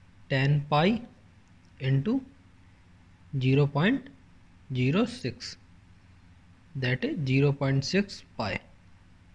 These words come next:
So which option? क्यू। तो ए का क्या हो गया? क्यू। ठीक है, now come to बी। बी में क्या है? Side of cube is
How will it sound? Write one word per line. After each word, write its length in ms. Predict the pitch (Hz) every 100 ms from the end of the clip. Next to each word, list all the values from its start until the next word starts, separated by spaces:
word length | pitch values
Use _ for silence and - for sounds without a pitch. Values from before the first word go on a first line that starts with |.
| - - - - - - - - -
So 120 | 151 139
which 180 | 139
option? 260 | 160 151 330 - -
क्यू। 180 | - 127 - - - - - - - - - -
तो 60 | -
ए 200 | 151 151
का 160 | 147 156
क्या 160 | 160
हो 100 | 143
गया? 120 | 160 220 -
क्यू। 160 | 123 120 - - - - - - - - - - - -
ठीक 160 | 180 214
है, 100 | 233 - - - - - - - - - - 151
now 140 | 147 143
come 180 | 151 147
to 100 | 175
बी। 180 | 143 139 123 - - - - - - - - - - - - - - - - - - - - - - 139
बी 200 | 139 156
में 160 | 185
क्या 180 | 185 185
है? 160 | 202 - - - - - -
Side 460 | - - 147 185 190
of 200 | 196 196
cube 260 | 175 185 180
is 160 | 185